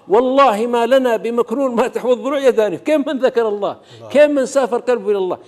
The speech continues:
Speaker 1: يحبك لأنه ألهمك أنك تذكره.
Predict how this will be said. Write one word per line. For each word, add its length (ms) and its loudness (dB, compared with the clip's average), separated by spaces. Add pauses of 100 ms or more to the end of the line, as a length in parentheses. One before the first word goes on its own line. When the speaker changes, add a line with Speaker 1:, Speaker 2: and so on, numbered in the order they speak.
(140)
Speaker 1:
يحبك 580 -6 (260)
لأنه 320 -4
ألهمك 400 -8
أنك 180 -10
تذكره. 420 -10